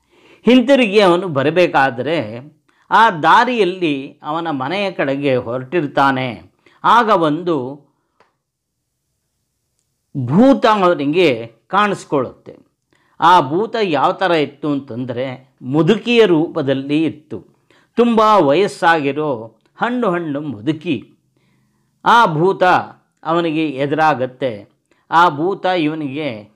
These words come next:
ಕೇಳುತ್ತೆ, "ಏನಯ್ಯ ಸಿಪಾಯಿ, ನಿನ್ನ ವೇಷವನ್ನು ನೋಡಿದ್ರೆ ನೀನೊಬ್ಬ ಮಹಾಧೈರ್ಯಶಾಲಿ ಥರ ಕಾಣ್ತೀಯೆ. ನಿನಗೆ ಬೇಕಾದಷ್ಟು ಹಣವನ್ನು ನಾನು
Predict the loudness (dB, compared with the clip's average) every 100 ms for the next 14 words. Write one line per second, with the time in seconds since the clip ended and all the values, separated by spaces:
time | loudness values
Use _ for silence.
0 | _ 2 4 2 -4 -12 -12 _ _ _
1 | -2 0 0 -2 -2 -2 -2 -8 -2 0
2 | 0 -2 -8 _ _ _ _ _ -6 -2
3 | 0 2 2 4 2 2 0 0 0 0
4 | 0 0 2 0 -2 -8 _ _ _ -2
5 | 0 2 2 2 2 2 -2 -14 -8 -4
6 | 2 2 2 0 -2 0 -2 0 -2 0
7 | -2 -6 -4 -2 -2 -6 _ _ _ 0
8 | 2 0 -4 -6 -6 -14 _ _ _ _
9 | _ _ _ _ _ _ 4 4 6 4
10 | 4 0 2 2 4 2 4 0 -6 -2
11 | 0 0 -2 -4 -4 -2 -2 -2 -4 -8
12 | -12